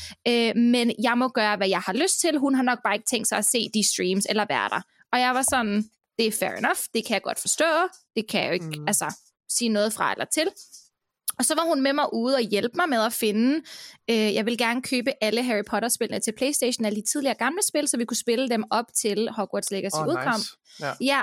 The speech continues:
Speaker 1: og der var hun med mig. Det var hendes idé, at vi skulle
Speaker 2: Mm.
Speaker 1: tage ud og købe dem, og vi gjorde det sammen, og alle de her ting. Og så lige pludselig, når jeg så snakker om det på stream, fordi nu er det bare overalt på min... Det er det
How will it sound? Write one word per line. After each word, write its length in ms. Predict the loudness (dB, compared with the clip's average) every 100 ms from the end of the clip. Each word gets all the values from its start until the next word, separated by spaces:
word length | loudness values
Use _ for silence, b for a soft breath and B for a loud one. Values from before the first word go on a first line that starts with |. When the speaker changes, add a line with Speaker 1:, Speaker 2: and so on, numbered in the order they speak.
| 0
Speaker 1:
og 80 | 0
der 80 | 2
var 60 | 2
hun 140 | 2 2
med 120 | 2
mig. 160 | 2
Det 80 | 0
var 60 | -2
hendes 320 | -2 0 0
idé, 180 | 0 0 0 2
at 80 |
vi 60 | 0
skulle 160 | -2 -2
Speaker 2:
Mm. 40 | 0
Speaker 1:
tage 160 | 0
ud 120 | 2 0
og 120 | 0
købe 300 | 0 0 0 0
dem, 200 | 0 0
og 120 | -2
vi 60 |
gjorde 280 | 0 0 2
det 100 | 0
sammen, 360 | 0 -2 0 0
og 80 | 0
alle 180 | -2 -2
de 80 | -2
her 260 | -2 -2
ting. 300 | -2 -2 -4 -8 B B B B B
Og 120 | -2 0
så 100 | -2 -2 -6
lige 200 | 2 2 2
pludselig, 300 | -2 0 0
når 80 | 2
jeg 120 | 0
så 120 | 0 0
snakker 300 | 2 0 2
om 140 | 0 -2
det 120 | -4
på 60 |
stream, 340 | -4 -2 0 0
fordi 180 | -2 0
nu 140 | 2
er 120 | 2
det 100 | 2 2
bare 140 | 0 0
overalt 760 | 0 0 -2 _ 0 0 -6 -8 0
på 100 | 4
min... 220 | 4 2
Det 180 | 0 2
er 60 |
det 120 | 0